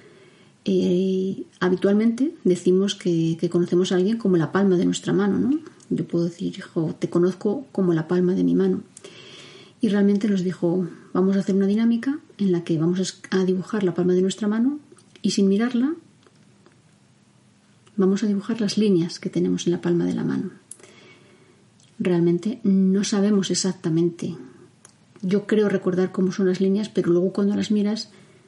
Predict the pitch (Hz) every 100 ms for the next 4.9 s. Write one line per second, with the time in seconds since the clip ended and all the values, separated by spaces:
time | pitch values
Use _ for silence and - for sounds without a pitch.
0 | _ - 202 202 196 185 180 190 180 -
1 | 170 170 175 - 170 170 180 185 180 180
2 | - 202 - 214 202 233 - 254 - -
3 | 175 165 175 180 180 185 196 196 226 -
4 | - - - _ _ 190 185 196 -